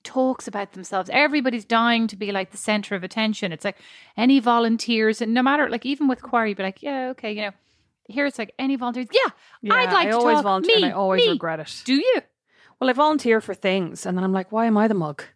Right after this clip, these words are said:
Speaker 1: No, I'm talking about volunteer to, to stand up and talk
Speaker 2: I
Speaker 1: about
Speaker 2: probably do that
Speaker 1: yourself.
Speaker 2: as well.
Speaker 1: Yeah, you probably do.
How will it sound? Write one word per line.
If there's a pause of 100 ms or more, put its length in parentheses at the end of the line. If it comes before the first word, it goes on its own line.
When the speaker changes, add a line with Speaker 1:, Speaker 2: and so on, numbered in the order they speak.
(140)
Speaker 1:
No,
I'm
talking
about
volunteer
to,
to
stand
up
and
talk (600)
Speaker 2:
I
Speaker 1:
about
Speaker 2:
probably
do
that (180)
Speaker 1:
yourself.
Speaker 2:
as
well.
Speaker 1:
Yeah,
you
probably
do.